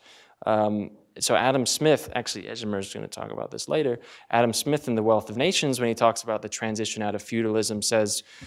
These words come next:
well, these, these people, they gained liberty and security. They were no longer dependent on these capricious lords and barons.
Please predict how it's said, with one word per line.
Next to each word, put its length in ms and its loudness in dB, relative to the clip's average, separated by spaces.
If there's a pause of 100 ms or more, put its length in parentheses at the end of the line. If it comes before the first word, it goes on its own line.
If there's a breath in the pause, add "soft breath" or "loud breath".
(220 loud breath)
well, 240 2
these, 300 0
these 200 -4
people, 580 0 (200)
they 120 -4
gained 300 0
liberty 480 4
and 160 -2
security. 540 0
They 120 0
were 120 0
no 180 2
longer 380 0
dependent 640 0
on 180 -4
these 460 -2 (240 loud breath)
capricious 640 2
lords 480 6
and 180 -2
barons. 720 -2